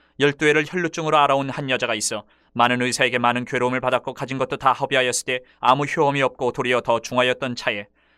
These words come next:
예수의 소문을 듣고 무리 가운데 끼어 뒤로 와서 그의 옷에 손을 대니, 이는 내가 그의 옷에만 손을 대어도 구원을 받으리라 생각함일러라.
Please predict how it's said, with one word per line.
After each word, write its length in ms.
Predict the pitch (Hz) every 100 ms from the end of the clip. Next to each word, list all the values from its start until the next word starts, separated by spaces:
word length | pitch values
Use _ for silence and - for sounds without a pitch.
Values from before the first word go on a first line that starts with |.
| -
예수의 260 | 127 - 127
소문을 320 | 131 127 127
듣고 200 | 131 143
무리 180 | 127 131
가운데 300 | 131 127 127
끼어 300 | 139 135 131
뒤로 220 | 147 131
와서 220 | 127 -
그의 220 | - 135
옷에 200 | 127 117
손을 260 | 123 135 120
대니, 240 | 117 120 - _ _ -
이는 180 | 135 135
내가 200 | 139 139
그의 180 | 151
옷에만 340 | 147 143 147 147
손을 260 | - 165 156
대어도 220 | 147 151
구원을 360 | - 156 147
받으리라 420 | 139 131 127 127 123
생각함일러라. 720 | - 123 - 120 104 101